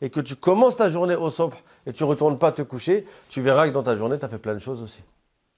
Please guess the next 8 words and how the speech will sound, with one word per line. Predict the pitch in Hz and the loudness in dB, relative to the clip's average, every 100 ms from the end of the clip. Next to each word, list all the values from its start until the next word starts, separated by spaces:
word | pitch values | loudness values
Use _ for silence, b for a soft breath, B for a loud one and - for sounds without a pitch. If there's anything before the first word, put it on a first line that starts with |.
| _ _ _ _ _ _ _ _ _ _ _ _ _ _ _ _ - | _ _ _ _ _ _ _ _ _ _ _ _ _ _ _ _ -18
Est-ce | - | -12
qu'il | 131 | -6
y | |
a | 131 | -4
une | 123 | -4
autre | 117 | -6
question ? | 120 110 117 95 _ _ _ _ _ _ _ _ _ _ _ _ _ _ _ _ _ _ _ _ _ _ _ _ | -10 -12 -16 -20 _ _ _ _ _ _ _ _ _ _ _ _ _ _ _ _ _ _ _ _ _ _ _ _
Oui ? | 131 147 | -8 -8